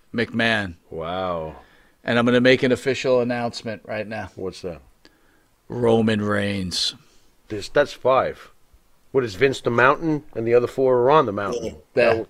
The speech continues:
Speaker 2: that works.
Speaker 1: Guess you're right.
Speaker 2: Okay.
Speaker 1: Oh, we'll, we'll go. We'll go. Vince.
Speaker 2: Interesting.
Speaker 1: Roman Reigns. All right,
Speaker 2: Interesting.
Speaker 1: Reigns is out. There's my four.
Speaker 2: Okay. Okay. Wow, that's rough. Um, boy, oh boy, he's got me now. Am I?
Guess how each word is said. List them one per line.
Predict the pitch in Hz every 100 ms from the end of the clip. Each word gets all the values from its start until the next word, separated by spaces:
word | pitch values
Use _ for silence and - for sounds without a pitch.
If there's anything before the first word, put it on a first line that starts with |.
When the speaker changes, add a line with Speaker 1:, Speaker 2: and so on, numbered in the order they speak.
| -
Speaker 2:
that | 143 135
works. | 113 92
Speaker 1:
Guess | 143 -
you're | 135
right. | 127 117 107 -
Speaker 2:
Okay. | 127 - -
Speaker 1:
Oh, | 180 175
we'll, | 185
we'll | 170 185
go. | 175 170 165
We'll | 170 170
go. | 170 160 147 143
Vince. | 110 113 151 147 - - - - _
Speaker 2:
Interesting. | 110 - 98 - 90 87
Speaker 1:
Roman | 143 139 139 127
Reigns. | 127 127 127 127
All | 165
right, | 143
Speaker 2:
Interesting. | - -
Speaker 1:
Reigns | 175 175 143
is | 127
out. | 135 117 110 _ _ _ _
There's | 131 123
my | 127 113
four. | - 110 95 -
Speaker 2:
Okay. | 127 - 110 110 - -
Okay. | 107 - 110 107 - _ 82
Wow, | 95 110 107 90 -
that's | 104 - 120
rough. | 120 - - - - - - - -
Um, | 139 147 160 165 147 104 - _ _ _ _
boy, | 107 123
oh | 107
boy, | 85 104 123 95
he's | 123 -
got | 113 147 -
me | 107
now. | 101 98 90 - -
Am | 120 143
I? | 143